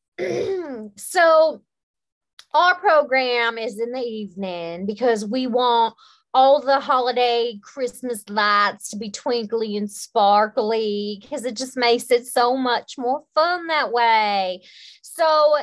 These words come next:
the children usually, you know, they're with us at preschool until about five o'clock. And then we do the program about five thirty. So the children just stay and we get them all ready. And then, uh,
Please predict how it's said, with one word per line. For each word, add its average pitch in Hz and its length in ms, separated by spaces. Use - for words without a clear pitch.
the 247 140
children 302 880
usually, 294 920
you 262 180
know, 320 140
they're 277 160
with 269 380
us 247 540
at 226 260
preschool 269 680
until 247 240
about 220 300
five 247 240
o'clock. 277 720
And 285 160
then 262 520
we 254 160
do 262 200
the 240 80
program 247 760
about 208 400
five 233 300
thirty. 208 400
So 247 160
the 233 100
children 285 280
just 247 220
stay 240 600
and 247 100
we 240 80
get 233 160
them 254 140
all 294 220
ready. 254 640
And 247 160
then, 240 560
uh, 214 640